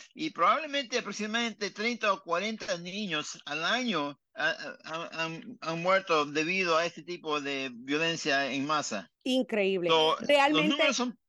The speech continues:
Speaker 1: sí.
Speaker 2: dígame, sí, los números, me queda treinta segundos, dígame, ¿los números son
Speaker 1: Los
Speaker 2: qué?
Speaker 1: números son pequeñitos. Eh, eh,
Speaker 2: Claro.
Speaker 1: no, no decir que no es un problema grande, que no son tragedias, sino que tenemos que en-, enfocar al verdadero problema. El verdadero problema es porque es,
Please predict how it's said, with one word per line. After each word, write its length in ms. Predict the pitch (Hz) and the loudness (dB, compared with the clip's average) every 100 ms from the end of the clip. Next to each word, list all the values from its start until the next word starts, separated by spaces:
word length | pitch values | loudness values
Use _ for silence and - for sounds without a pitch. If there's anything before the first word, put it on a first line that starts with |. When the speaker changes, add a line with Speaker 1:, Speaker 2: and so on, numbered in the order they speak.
| _ | _
Speaker 1:
sí. 160 | - 180 | -8 0
Speaker 2:
dígame, 380 | 302 240 180 143 | 2 2 0 -6
sí, 160 | - 311 | -4 2
los 120 | 233 | 2
números, 380 | 247 262 226 208 | 2 0 0 -2
me 120 | 240 247 | -4 2
queda 200 | 302 330 | 2 2
treinta 280 | 320 320 | 0 0
segundos, 400 | 302 277 202 180 | -2 -2 -2 -2
dígame, 280 | 202 220 185 | -2 -2 -2
¿los 80 | 196 | -2
números 260 | 233 285 285 | -2 -2 0
son 120 | 294 | 0
Speaker 1:
Los 80 | 220 | 0
Speaker 2:
qué? 60 | |
Speaker 1:
números 200 | 311 311 | 0 2
son 220 | 254 269 - | 2 0 0
pequeñitos. 680 | 220 214 220 262 208 117 - _ _ _ _ | -4 -2 -4 -4 -4 -6 -6 _ _ _ _
Eh, 80 | - | -6
eh, 100 | 139 | -6
Speaker 2:
Claro. 400 | - 254 233 156 - - - - - | -2 0 2 -2 -10 -18 -18 -18 -20
Speaker 1:
no, 480 | - 175 214 240 226 | -10 2 4 4 4
no 260 | 208 226 | 4 4
decir 500 | 226 196 - 226 202 | 4 0 0 -2 -4
que 140 | - 175 | -6 -6
no 140 | 190 | -4
es 80 | 202 - | -6 -8
un 100 | 180 | -8
problema 460 | 165 165 202 175 | -6 -4 -2 -2
grande, 440 | 160 240 240 175 156 | 0 0 0 -2 -2
que 140 | 165 | -4
no 140 | 156 165 | -6 -6
son 160 | 190 | -8
tragedias, 560 | - 147 208 269 165 - | -6 -2 2 2 2 -2
sino 340 | 170 175 190 | -2 0 0
que 160 | 190 165 | -2 -6
tenemos 400 | 160 160 220 208 | -8 -4 -2 0
que 160 | 196 | 0
en-, 180 | 170 165 165 | -2 -2 -6
enfocar 640 | 160 151 151 - 262 262 | -6 -4 -6 -4 -2 0
al 160 | 170 139 | 0 0
verdadero 440 | 156 156 185 170 | 0 4 2 2
problema. 340 | 156 165 151 131 | -2 -4 -2 -2
El 60 | |
verdadero 400 | 127 165 254 285 | -2 -2 0 -2
problema 480 | 220 196 214 226 190 | -4 -8 -8 -6 -6
es 60 | - | -6
porque 280 | 165 - | -8 -4
es, 100 | 208 | -6